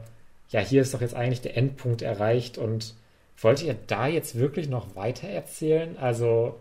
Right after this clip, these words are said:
wa-, was macht ihr denn dann noch mit der dritten Staffel?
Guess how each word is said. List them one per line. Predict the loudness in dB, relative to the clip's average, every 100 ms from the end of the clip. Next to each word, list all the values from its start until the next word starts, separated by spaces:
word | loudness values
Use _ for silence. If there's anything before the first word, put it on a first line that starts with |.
| -16 _ -20 -20 -20 -20 -12
wa-, | -8 -6 -4
was | -4 0
macht | 0 0 4
ihr | 4
denn | 6 4
dann | 2
noch | 2 4
mit | 2 2
der | 2
dritten | 2 0 0
Staffel? | 0 -2 0 -4